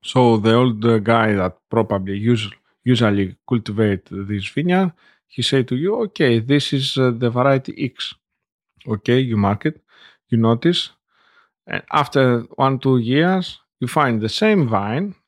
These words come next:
in another region, and you find another old guy that he say, "Okay, this vine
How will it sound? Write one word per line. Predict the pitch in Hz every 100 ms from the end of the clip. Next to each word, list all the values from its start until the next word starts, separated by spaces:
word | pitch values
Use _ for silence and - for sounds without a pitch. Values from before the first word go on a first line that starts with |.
| _
in | 123
another | 110 123 143 120
region, | 107 113 135 202 - _ _ _ _
and | - 117
you | 113
find | - 131 113 101
another | 113 143 175 143 117 107 - _ _ _ _
old | 127 117 107
guy | 110 120 156 202
that | 120 110
he | - 117
say, | - 135 165
"Okay, | 180 - 160 123
this | 117 135
vine | 143 127 139 147 175